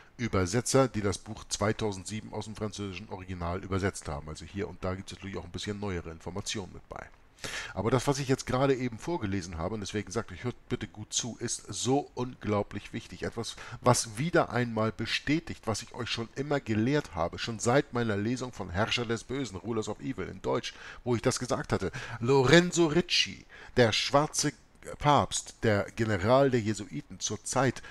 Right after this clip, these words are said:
siebzehnhundertdreiundsiebzig, wo die Jesuiten so gesagt verboten wurden,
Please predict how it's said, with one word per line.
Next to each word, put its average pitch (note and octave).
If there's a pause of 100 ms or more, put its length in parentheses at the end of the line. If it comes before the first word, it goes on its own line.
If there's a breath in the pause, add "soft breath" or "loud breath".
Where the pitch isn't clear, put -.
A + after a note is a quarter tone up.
(200 loud breath)
siebzehnhundertdreiundsiebzig, A2+
wo G#2
die G2+
Jesuiten A#2
so B2+
gesagt -
verboten G#2+
wurden, F2+